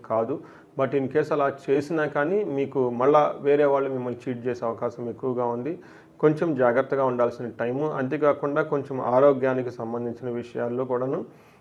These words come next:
కొంచెము, ఆ, టైర్డ్‌నెస్‌గా ఎక్కువ గురే అవకాశం ఎక్కువగా ఉంటుంది. కుజుడు వీళ్ళకి నాలుగో ఇంట్లో ఉండటం వల్ల ఇది మిక్స్డ్ రిజల్ట్ అని మనం చెప్పుకోవాలి. ఒకసా-, ఒక సందర్భంగా ధన ప్రవాహం అయితే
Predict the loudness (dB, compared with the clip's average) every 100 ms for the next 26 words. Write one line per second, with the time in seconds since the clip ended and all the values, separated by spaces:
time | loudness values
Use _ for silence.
0 | _ -4 -2 -2 0 0 0 0 -2 -2
1 | 0 2 4 4 2 -2 -16 _ -4 2
2 | 4 4 0 -2 -4 -4 -4 -8 -2 -2
3 | -2 -2 -6 -4 -6 -2 -2 -2 -4 -8
4 | -10 -12 -14 _ _ _ _ _ _ _
5 | _ -6 0 2 2 2 2 0 0 2
6 | 2 4 2 2 -4 -4 -6 -8 -8 -4
7 | -4 -6 -16 -20 -6 -2 2 0 0 0
8 | 2 4 2 0 -2 -4 -4 -4 -6 -8
9 | -8 -6 -2 -2 -2 0 0 2 0 -4
10 | 0 2 2 0 0 -2 -4 -4 -2 0
11 | 0 0 -4 -4